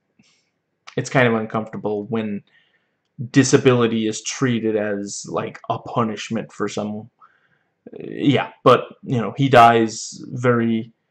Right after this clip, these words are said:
shortly after, and yeah, it's just, it's poetic justice. And yeah, you know, Enoch has to spend the next several seconds as a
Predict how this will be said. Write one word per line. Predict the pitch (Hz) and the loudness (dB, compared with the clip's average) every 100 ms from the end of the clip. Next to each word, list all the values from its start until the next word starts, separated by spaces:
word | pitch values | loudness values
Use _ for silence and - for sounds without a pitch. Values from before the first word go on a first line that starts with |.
| _ _ - | _ _ -16
shortly | - - - 110 113 104 | -8 -4 -4 -4 -4 -2
after, | 98 - 107 104 113 - | -6 -8 -8 -6 -6 -10
and | 110 107 101 - | -8 -8 -6 -4
yeah, | 113 - - - | -4 -6 -8 -2
it's | 143 | -2
just, | 165 147 | -2 -2
it's | - 151 | -2 2
poetic | 165 131 113 101 | 6 6 6 -2
justice. | - - - - - - _ _ _ - - _ _ _ _ _ _ _ _ _ _ - | -6 -8 -8 -14 -14 -18 _ _ _ -20 -20 _ _ _ _ _ _ _ _ _ _ -6
And | 117 113 113 110 110 110 107 107 - - - - _ _ _ _ _ _ _ _ _ _ _ _ | -4 -2 -2 -4 -6 -6 -8 -10 -14 -20 -20 -20 _ _ _ _ _ _ _ _ _ _ _ _
yeah, | 127 113 95 - - _ _ - | 0 2 2 -2 -10 _ _ -16
you | - 120 | -4 -2
know, | 110 104 98 - | -2 -4 -6 -2
Enoch | 135 127 117 110 110 - _ _ _ _ | 0 2 2 2 -4 -16 _ _ _ _
has | - 117 | -10 -10
to | - | -8
spend | - 127 123 113 | -4 0 0 -2
the | |
next | 117 123 - | -2 -2 0
several | 143 123 117 | -2 -2 -4
seconds | 143 - 120 127 | -4 -4 -6 -6
as | 123 - | -6 -6
a | 104 | -10